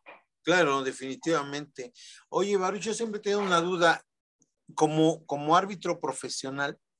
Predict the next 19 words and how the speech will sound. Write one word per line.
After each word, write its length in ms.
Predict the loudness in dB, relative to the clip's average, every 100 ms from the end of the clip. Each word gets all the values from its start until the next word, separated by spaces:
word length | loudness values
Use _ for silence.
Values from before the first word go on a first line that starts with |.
| _ _ -20 -20 _
como 200 | -2 0
árbitro 360 | 0 -2 -8 -8
profesional, 560 | -10 -10 -6 -2 -4
tú 180 | -6 -10
tienes 340 | -8 -6 -6 -4
que 140 | -6
tener 380 | -6 -4 -4 -2
conocimiento 960 | -2 -2 -4 -6 -6 -6 -2 -2 -2 _ _ _ -12
sobre, 680 | -2 -2 0 0 -2 -4 -10
sobre 920 | -8 -6 -4 -4 -6 -8 -8 -10 -12 _ _ _ -20 -20 _ _ _ _ _ _ _
tácticas 920 | 0 0 -6 -2 2 2 0 -6 -12 _
de 240 | -14 -12
fútbol. 640 | -10 -10 -2 0 0 -4 -14
Es 140 | -12
decir, 360 | -6 0 0 0
eh, 440 | -4 -2 -2 -2 -6 -16 -20 _ -10
el 180 | -2 2
árbitro 960 | 2 -2 -2 2 4 4 2 0 -4 _ _ _ _ -6
también 760 | -6 0 0 0 -2 -6 -10